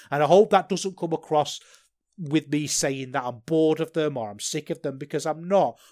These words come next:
But I can feel that I'm, I'm approaching that point with Sunshine Machine. And I really don't want to, 'cause I think they're really, really good.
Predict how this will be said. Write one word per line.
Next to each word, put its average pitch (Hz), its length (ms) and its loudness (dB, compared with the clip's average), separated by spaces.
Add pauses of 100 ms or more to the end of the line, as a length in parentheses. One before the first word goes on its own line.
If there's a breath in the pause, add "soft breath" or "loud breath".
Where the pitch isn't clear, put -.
(140 soft breath)
But 160 140 2
I 151 80 4
can 151 200 -6
feel 175 480 0
that 175 140 -4
I'm, 139 160 -4 (220 loud breath)
I'm 151 160 -2
approaching 160 760 0
that 123 300 -10
point 139 340 -8
with 123 160 -16
Sunshine 113 540 -10
Machine. 101 360 -12
And 117 140 -6
I 139 60 2
really 160 400 -2
don't 135 260 -2
want 127 280 -6
to, 107 180 -14
'cause - 120 -20
I 113 60 -10
think 147 240 -12
they're 139 100 -8
really, 120 300 -10
really 104 320 -16
good. 104 260 -16